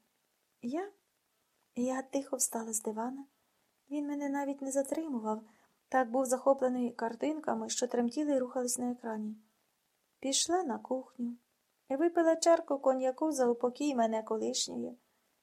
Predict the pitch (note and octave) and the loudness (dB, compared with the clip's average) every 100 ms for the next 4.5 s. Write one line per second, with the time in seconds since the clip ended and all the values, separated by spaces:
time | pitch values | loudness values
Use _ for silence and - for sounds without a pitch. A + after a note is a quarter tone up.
0 | _ F4+ D#4+ B3 - - A3+ A3+ A3+ A3 | _ -8 -4 -2 -2 0 -2 -2 -2 2
1 | A#3+ D#4 C#4+ B3 B3+ C4 C4 B3+ C4 A#3+ | 2 2 0 0 2 2 -2 -2 -2 0
2 | B3+ C4 B3 A#3+ C4 B3 - A#3+ A#3+ B3 | 2 2 2 0 0 0 0 -2 0 0
3 | - B3 - A#3+ A#3+ A#3+ B3 B3 A#3+ A#3+ | 0 -2 -2 -2 -2 -2 -2 -2 -4 -4
4 | - B3 A3+ A#3+ | -2 -2 -4 -8